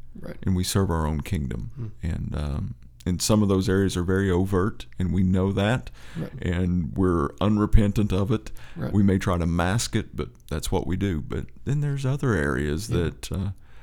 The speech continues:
Speaker 2: that I think w-, really need to be revealed, which was one of the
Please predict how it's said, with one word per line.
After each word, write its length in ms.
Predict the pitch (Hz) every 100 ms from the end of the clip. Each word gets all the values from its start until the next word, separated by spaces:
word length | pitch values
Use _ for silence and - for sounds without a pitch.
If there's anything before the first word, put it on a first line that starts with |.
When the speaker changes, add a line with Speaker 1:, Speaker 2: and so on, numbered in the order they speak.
| - - - -
Speaker 2:
that 100 | 95
I 120 | 95
think 260 | 101 104 98
w-, 180 | 82 85
really 280 | - 104 101
need 140 | 90 80
to 60 |
be 120 | 87 78
revealed, 420 | 85 95 92 87
which 200 | 104 95
was 320 | 92 87 - -
one 280 | 90 107
of 200 | 110 92 95
the 420 | 101 98 95